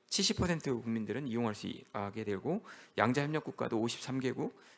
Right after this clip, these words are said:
매출액도, 산업 매출액도 이백십 조로 확장이 될 수 있을 것이다, 이렇게 저희가 기대하고 있고요. 어, 이게 인제 자작나무 수-, 어, 사진인데요. 앞서 아까 말씀드린 것처럼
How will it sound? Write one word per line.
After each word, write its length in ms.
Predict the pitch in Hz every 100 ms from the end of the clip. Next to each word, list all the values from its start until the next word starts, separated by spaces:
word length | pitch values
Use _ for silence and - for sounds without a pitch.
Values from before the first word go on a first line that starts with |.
| _
매출액도, 600 | 123 131 - 147 123 -
산업 260 | - 165 160
매출액도 480 | 127 - 120 - 123
이백십 460 | 113 131 - -
조로 420 | - 143 101 135 - - -
확장이 360 | 143 165 147
될 140 | 117 101
수 120 | 113
있을 180 | - -
것이다, 320 | 113 - 117
이렇게 240 | 95 -
저희가 240 | 107 104 107
기대하고 420 | - 110 123 117
있고요. 300 | 95 - 143 - - - - -
어, 280 | 104 104 101 -
이게 100 | 135
인제 300 | 131 143 156
자작나무 480 | 139 147 151 147 135
수-, 120 | - - -
어, 80 | 113
사진인데요. 600 | - 156 156 117 131 139 - -
앞서 400 | 143 - 135 113 -
아까 220 | 131 120
말씀드린 420 | 104 120 135 127
것처럼 420 | 120 - 110 123